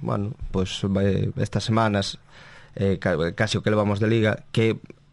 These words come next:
temos un equipo que a verdade é que suele ser o que leva o peso do, do, do xogo, porque temos, eso, xogadoras de, que levan moitos anos xogando a fútbol, eso, entonces, como te enfrent-, te enfrontas a equipos que hai, que, que son máis novos, xente que, que tamén é máis nova, nós temos máis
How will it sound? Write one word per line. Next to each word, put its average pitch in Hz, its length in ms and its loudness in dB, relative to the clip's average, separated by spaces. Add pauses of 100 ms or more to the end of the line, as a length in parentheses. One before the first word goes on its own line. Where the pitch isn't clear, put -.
(460)
temos 127 240 2
un 127 100 2
equipo 123 200 0
que 123 80 0
a 117 40 4
verdade 120 200 4
é - 80 -6
que 113 160 2
suele 127 520 0
ser 131 120 2
o 123 80 4
que 120 140 2
leva 120 320 4
o 117 160 0
peso 127 340 4
do, 107 320 2
do, 101 400 2 (160)
do 104 160 0
xogo, 104 480 2 (640)
porque 101 200 0
temos, 98 500 2
eso, 98 380 0 (600)
xogadoras 110 600 2
de, 107 380 2
que 104 100 0
levan 107 240 2
moitos 107 560 2
anos 104 180 0
xogando 110 400 2
a 101 80 0
fútbol, 123 380 4
eso, 131 240 4
entonces, 123 260 0 (460)
como 107 240 0
te 113 160 2
enfrent-, 123 480 0 (100)
te - 100 0
enfrontas 127 340 2
a - 20 2
equipos 123 300 0
que 120 180 2
hai, 113 480 2
que, 101 240 2
que 107 160 -2
son 104 140 2
máis 95 180 2
novos, 123 480 4
xente 110 240 0
que, 110 240 0
que 107 160 0
tamén 107 240 2
é 101 80 2
máis 98 160 2
nova, 127 160 4
nós 110 160 0
temos 104 240 0
máis 107 160 0